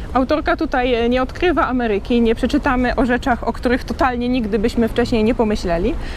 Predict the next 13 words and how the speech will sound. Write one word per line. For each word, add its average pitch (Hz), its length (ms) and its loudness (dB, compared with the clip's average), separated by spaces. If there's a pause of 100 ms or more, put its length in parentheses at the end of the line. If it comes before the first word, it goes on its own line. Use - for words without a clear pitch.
(180)
E, 277 60 2
natomiast 359 420 0
myślę, 302 600 2
e, 233 100 2
że 233 400 0
o 240 100 -2
takich, 247 480 -2
e, 214 180 2
podstawowych 247 760 -2
i 226 60 2
ważnych 240 380 -2
prawdach 233 400 -2
życiowych, 214 560 -2